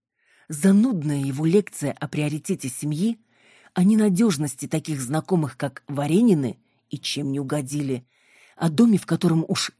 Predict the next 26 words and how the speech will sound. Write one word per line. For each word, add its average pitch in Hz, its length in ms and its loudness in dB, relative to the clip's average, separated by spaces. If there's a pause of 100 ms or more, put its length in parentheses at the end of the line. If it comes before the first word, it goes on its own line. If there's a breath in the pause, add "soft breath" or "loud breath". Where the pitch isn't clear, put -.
и 180 80 0
покоя 214 560 0
нет, 143 360 -2 (580 soft breath)
продолжалась 208 580 0
до 185 120 0
тех - 220 -8
пор, 220 180 -4
пока - 380 -6
Алла 160 400 -2
не 139 120 -6
скрылась 127 520 -8
в 120 120 -10
ванной 123 340 -2
комнате. 127 680 -8 (960)
Позже 156 340 -4
она 139 220 -8
ещё 143 400 -4
раз 123 200 -6
набрала 127 360 -4
номер 127 340 -4
Августины, 139 680 -2 (460 loud breath)
не 226 120 4
отвечая 180 480 -2
на 127 120 -4
вопрос 135 380 -6
мужа, 165 380 0